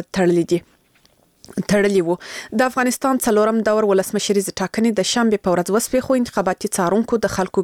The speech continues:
ګډون نسبت تیرو ټاکنو ته کم بللی دی.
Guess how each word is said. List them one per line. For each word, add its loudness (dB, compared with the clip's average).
ګډون 2
نسبت -2
تیرو 2
ټاکنو 0
ته -2
کم 2
بللی 2
دی. -2